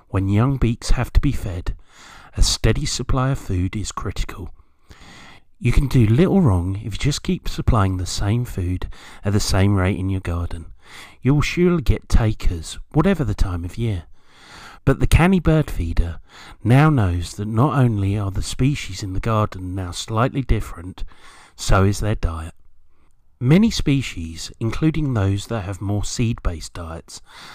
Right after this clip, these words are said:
take advantage of the greater number of insects in the spring and summer. This source of protein may be critical in the success of some species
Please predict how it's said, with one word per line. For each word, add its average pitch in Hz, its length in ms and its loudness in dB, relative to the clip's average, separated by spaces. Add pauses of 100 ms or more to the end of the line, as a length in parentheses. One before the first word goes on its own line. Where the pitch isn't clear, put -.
(200)
take 123 260 4
advantage 101 560 -4
of 92 100 -12
the - 60 -6
greater 98 460 -2
number 98 320 -4
of 101 100 -8
insects 98 580 -10
in 98 120 -14
the 87 80 -14
spring 90 320 -12
and 90 120 -14
summer. 87 380 -14 (880)
This 180 220 6
source - 400 -2
of 127 100 -8
protein 90 600 -2 (400)
may 107 200 4
be 160 120 0
critical 95 600 -4
in 98 160 -6
the 113 80 -4
success - 600 -2
of 101 80 -12
some 143 320 -2
species 90 720 -6